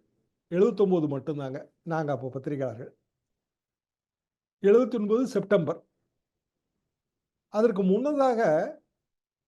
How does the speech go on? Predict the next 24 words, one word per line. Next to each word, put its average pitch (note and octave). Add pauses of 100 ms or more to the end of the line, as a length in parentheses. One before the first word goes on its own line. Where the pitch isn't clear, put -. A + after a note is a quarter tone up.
(380)
மொராய் A#3+
தேசாய் A3+ (320)
அரசு G#3
கவிழ்ந்து F#3+
விட்டது. C3+ (1300)
சரண் B3+
சிங் C#4+
வந்து A3
பிரைம் F#3+
மினிஸ்டர் F3+
ஆயிட்டாரு. C3 (1800)
சரண் A#3+
சிங் C#4+
அமைச்சரவையில B3+ (340)
ரெண்டு B3
அமைச்சர்கள் G#3+
அண்ணா F3+
தி A3
மு G3+
க F3+
சார்பாக E3+
இடம்பெற்றார்கள். C3 (140)
பாலா E3
பழனூரும் D3